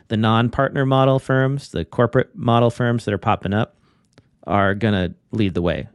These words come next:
And we're seeing the bigger firms start to do that. B D O is now becoming a corporation.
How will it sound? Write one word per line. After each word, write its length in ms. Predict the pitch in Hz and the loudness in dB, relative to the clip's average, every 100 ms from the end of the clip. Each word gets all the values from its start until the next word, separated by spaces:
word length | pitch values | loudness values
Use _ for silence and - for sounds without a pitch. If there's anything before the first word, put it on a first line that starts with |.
| - | -4
And 60 | 120 | -2
we're 120 | 107 | -2
seeing 280 | - 135 131 | 0 2 2
the 80 | |
bigger 240 | 104 117 110 | 2 2 2
firms 220 | 113 101 | 0 -2
start 160 | 107 87 | -4 -6
to 60 | |
do 100 | 95 | -8
that. 180 | 76 - | -8 -6
B 140 | 107 113 | -2 2
D 160 | 120 | 4
O 100 | 120 | 4
is 120 | 117 110 | 2 0
now 100 | 101 | -4
becoming 360 | 90 101 90 | -4 -8 -8
a 40 | 82 | -8
corporation. 800 | - - 123 147 - 143 139 | -10 -4 0 0 0 -2 -2